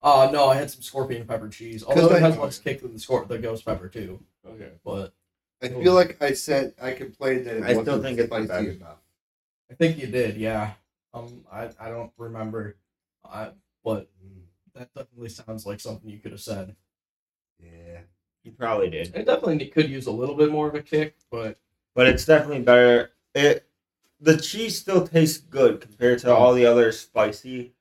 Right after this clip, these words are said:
Speaker 4: um, like, really spicy cheeses we've had,
Speaker 1: Yeah.
Speaker 4: where it's just, like, you taste that spice, but you can tell that the cheese is fake as fuck.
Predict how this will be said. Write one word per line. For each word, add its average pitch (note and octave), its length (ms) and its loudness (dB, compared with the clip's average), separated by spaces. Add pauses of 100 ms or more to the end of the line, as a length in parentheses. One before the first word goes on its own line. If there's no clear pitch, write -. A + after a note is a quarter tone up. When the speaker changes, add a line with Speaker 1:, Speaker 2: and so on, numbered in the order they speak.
(340)
Speaker 4:
um, A#2 460 4 (760)
like, A2+ 220 4
really A#2+ 240 8
spicy A2 440 -4
cheeses B2+ 380 -18
we've B2+ 200 -18
had, B2+ 240 -2
Speaker 1:
Yeah. - 240 -16 (160)
Speaker 4:
where B2+ 180 8
it's A#2+ 140 6
just, B2+ 180 -8
like, A2+ 240 4 (300)
you B2 140 0
taste D3 320 2
that C3 180 4
spice, C#3 400 2
but A#2 160 4
you A2 80 -2
can G#2+ 180 -18 (140)
tell A2 300 2
that G#2+ 360 0 (140)
the G#2+ 300 -4
cheese A#2 300 -14
is G#2 160 -16
fake G#2 300 -12
as F#2+ 140 -20
fuck. A2 340 -6